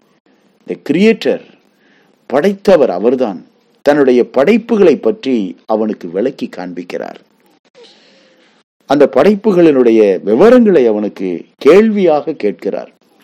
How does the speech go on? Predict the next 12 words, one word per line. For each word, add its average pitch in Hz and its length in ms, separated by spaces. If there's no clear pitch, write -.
கிட்டத்தட்ட 101 480
இந்த 147 140
இரண்டு 104 360
அதிகாரங்களிலும் 123 840
ஐம்பத்தி 190 580
ஐந்து 151 840
கேள்விகளுக்கு 147 600
மேலாக 98 760
கர்த்தர் 98 320
அங்கே 90 220
கேட்கிறார். 82 560
ஏறக்குறைய 110 680